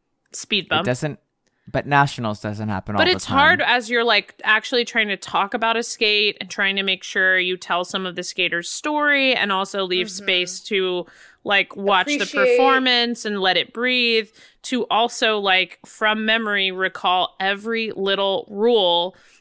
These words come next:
Speaker 1: and, like, percentages of base values that people get for different things and the amount of G O E reduction for different things and all that. It's just, like, it's so much to remember.
Speaker 3: And you get in the weeds so fast.
Speaker 1: Yeah.
Speaker 2: I also,
Speaker 3: Uh,
Speaker 2: wait, I just wanna say one thing.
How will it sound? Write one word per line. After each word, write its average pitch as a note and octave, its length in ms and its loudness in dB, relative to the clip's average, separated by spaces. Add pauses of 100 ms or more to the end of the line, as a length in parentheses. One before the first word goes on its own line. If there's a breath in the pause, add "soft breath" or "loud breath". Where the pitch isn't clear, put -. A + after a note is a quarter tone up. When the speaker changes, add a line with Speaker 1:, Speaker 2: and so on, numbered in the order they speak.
(100)
Speaker 1:
and, G3 220 0
like, F3+ 360 -2
percentages G3+ 920 0
of F#3+ 160 -4
base G3 300 0
values F#3 340 0
that F#3 120 -10
people F#3 260 -8
get F3+ 160 -2
for F#3+ 100 -6
different A3 380 -4
things A#3+ 420 0
and F#3+ 160 -4
the F#3 80 2
amount F#3 300 2
of F#3+ 100 -4
G G#3+ 240 0
O A#3+ 80 2
E C4 140 2
reduction G#3+ 500 0
for G#3+ 140 -4
different G3 340 -6
things F#3+ 260 -4
and F#3 120 -4
all F3+ 140 0
that. F#3 280 4
It's - 220 -6
just, G#3 240 -2
like, F#3+ 180 2
it's - 220 -4
so G3+ 420 -2
much F#3 380 -2
to F3+ 100 -6
remember. D#3 600 -8
Speaker 3:
And B3 260 -8
you A#3+ 80 -8
get B3+ 160 -4
in C4 140 -4
the B3 80 0
weeds F#3+ 460 -10
so F3+ 340 -2
fast. E3+ 720 -6
Speaker 1:
Yeah. E3 300 -2
Speaker 2:
I E3+ 120 4
also, A#3 220 8
Speaker 3:
Uh, A3+ 80 6
Speaker 2:
wait, A#2 200 4 (140)
I D3+ 140 6
just - 200 -8
wanna A#3 160 -4
say D#3 180 -4
one A#2+ 200 -6
thing. G2 260 -8